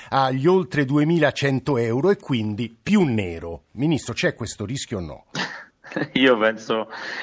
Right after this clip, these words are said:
Speaker 2: in questo momento ci sono due cose fondamentali. Allora, in Italia noi abbiamo circa l'ottanta per cento dei posti di lavoro che sono coperti dai cosiddetti contratti collettivi nazionali. Quindi
Speaker 1: Sì.
Speaker 2: ci sono imprese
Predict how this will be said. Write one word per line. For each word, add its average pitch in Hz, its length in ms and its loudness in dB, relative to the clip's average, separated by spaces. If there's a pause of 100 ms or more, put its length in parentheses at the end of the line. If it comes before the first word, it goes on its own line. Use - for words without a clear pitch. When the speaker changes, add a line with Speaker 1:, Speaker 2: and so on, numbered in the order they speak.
(140)
Speaker 2:
in 113 140 0
questo 127 340 -4
momento 120 640 0
ci 127 160 -2
sono 113 240 -2
due 120 200 2
cose 110 340 0
fondamentali. 98 880 -4 (520)
Allora, 117 480 -2 (320)
in 160 120 0
Italia 107 540 -2
noi 131 140 -2
abbiamo 107 380 0
circa 127 380 -4
l'ottanta 127 640 -4
per 101 180 -2
cento 95 760 -6 (120)
dei 107 160 -2
posti 117 340 -4
di 101 120 -2
lavoro 101 380 0
che 113 80 -2
sono 120 340 -4
coperti 117 480 -2
dai 104 140 0
cosiddetti 104 520 -4
contratti 104 460 -2
collettivi 98 500 0
nazionali. 87 560 -2 (260)
Quindi 113 340 0
Speaker 1:
Sì. 87 40 -6
Speaker 2:
ci 139 120 -4
sono 113 340 -2
imprese 107 880 0